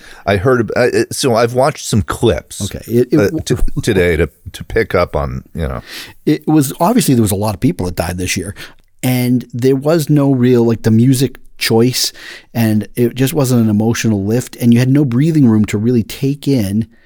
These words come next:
Speaker 1: who the names were, right?
Speaker 2: Yeah, and I, and again, this is maybe a controversial take, but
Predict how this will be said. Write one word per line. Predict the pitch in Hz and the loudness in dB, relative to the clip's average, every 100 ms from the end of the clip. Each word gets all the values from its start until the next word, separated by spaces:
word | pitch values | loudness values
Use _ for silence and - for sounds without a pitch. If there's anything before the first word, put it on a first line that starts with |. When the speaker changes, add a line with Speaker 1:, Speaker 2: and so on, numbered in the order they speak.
| _ _ - - _ - - | _ _ -20 -20 _ -20 -2
Speaker 1:
who | 113 92 | 0 2
the | 90 | 0
names | 82 92 101 90 - | 2 2 2 0 -4
were, | 55 - - | -8 -8 -10
right? | 76 78 | -4 0
Speaker 2:
Yeah, | 170 - - | 0 -2 -2
and | 151 | 0
I, | 156 156 | 0 0
and | 147 | 0
again, | 143 160 120 | 2 2 2
this | 151 247 | 2 0
is | - | 2
maybe | 143 135 120 | 2 4 2
a | 110 | 2
controversial | 110 120 160 131 123 117 | -2 0 0 0 0 -4
take, | - 127 - - - - _ - | -4 -4 -4 -16 -20 -20 _ -6
but | 95 92 - | -6 -6 -12